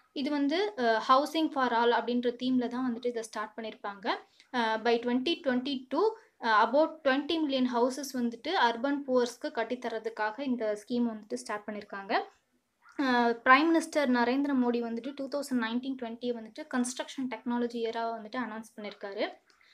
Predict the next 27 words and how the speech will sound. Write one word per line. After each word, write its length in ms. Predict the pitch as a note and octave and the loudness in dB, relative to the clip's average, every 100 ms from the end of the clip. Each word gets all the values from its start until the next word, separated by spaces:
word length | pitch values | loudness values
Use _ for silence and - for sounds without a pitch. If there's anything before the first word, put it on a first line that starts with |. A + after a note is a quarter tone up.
| _ C4 | _ -2
அ, 140 | B3 | 2
நெக்ஸ்ட் 320 | B3 B3+ - | 2 0 -4
ஸ்கீம்னு 480 | F4 - D4 C4+ C4 | -6 -4 -4 -2 -2
பார்த்தாக்க 380 | A#3+ A#3 G#3+ D4 G4 - _ | -4 -6 -8 -6 -8 -8 _
ராஷ்டிரிய 460 | B3+ C#4+ D4+ - D#4+ | 4 4 4 -2 -6
காமதேனு 800 | C4+ A#3+ B3 B3+ B3+ B3+ C#4+ F4 A3+ | -2 -2 -2 -2 -2 0 0 -2 -2
ஆயோக். 420 | A3 A3+ A#3 A3 - | 0 4 2 2 -2
இது 260 | B3+ C4+ | -2 -2
வந்துட்டு 260 | C4 C4 D#4 G#4 - _ A#3 | -4 -4 -4 -6 -8 _ -2
அ, 120 | A3+ | -2
கவுஸ்க்காக, 840 | - C4 D#4+ D#4 - B3 A#3 A#3+ | 2 2 2 -2 2 2 4 2
அதுவும் 300 | - A#3+ D#4 | 2 2 2
indigenous 640 | C4 B3+ C#4+ B3+ C#4+ C#4 C#4+ A#3+ | 2 4 2 0 -2 -2 -2 -4
breeds 300 | A3 B3+ B3+ | -2 -2 -2
of 100 | A#3+ A#3 | -6 -2
கவுஸ்க்காக 640 | A3 A3+ A#3+ - G#3+ G#3+ F#4+ A#3+ | 0 0 -2 -4 -4 -2 -2 0
இன்ட்ரோடியூஸ் 320 | A#3+ A#3 - | -2 -2 -6
பண்ணியிருக்காங்க. 460 | A3 G#3 G3+ G3+ E4 F4+ _ - | -10 -10 -10 -4 -4 -4 _ -8
நமக்கு 280 | D4+ D#4 D4+ | -2 0 -2
எக்ஸாம்ல 340 | B3 D#4+ E4 | -2 0 2
வந்துட்டு, 380 | D#4 C#4 C4 C#4 A4 A4+ _ - | 0 0 -2 -2 -2 -2 _ -4
அ, 100 | C4+ | 0
நம்ம 240 | C4+ D4 C#4+ | 2 2 2
வந்து 160 | C#4 | 0
காமதேனு 600 | C#4+ C#4+ C#4+ D4+ C#4 C4+ | 2 4 4 2 0 0
அப்படின்றத 500 | C#4 A#3+ B3+ B3 A#3+ | 0 0 0 0 0
வச்சு 400 | A#3+ A3+ - F4+ | 0 -2 -4 -6